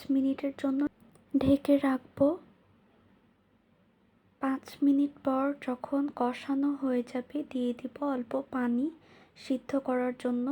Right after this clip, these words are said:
দশ মিনিট পর যখন সিদ্ধ হয়ে যাবে এরপর দিয়ে দিব টমেটো এবং ধনিয়ার পাতা। টমেটোটা যখন গলে মিশে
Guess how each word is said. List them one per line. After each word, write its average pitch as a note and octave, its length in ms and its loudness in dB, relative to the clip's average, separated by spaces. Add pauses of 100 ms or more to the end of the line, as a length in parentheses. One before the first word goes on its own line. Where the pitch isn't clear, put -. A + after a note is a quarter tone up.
(140)
দশ A#3+ 220 -4 (160)
মিনিট C4+ 280 -2 (140)
পর B3 200 -2 (760)
যখন B3 420 0 (180)
সিদ্ধ - 340 -6 (180)
হয়ে B3 220 2
যাবে A#3+ 300 -6 (120)
এরপর C4+ 300 -4 (100)
দিয়ে B3 180 -2
দিব A#3+ 220 -16 (180)
টমেটো B3 500 -2
এবং C4+ 300 -2 (120)
ধনিয়ার B3+ 520 -4
পাতা। A#3+ 420 -8 (3750)
টমেটোটা C#4 580 2 (100)
যখন C4+ 340 0
গলে B3+ 420 4
মিশে C4+ 420 0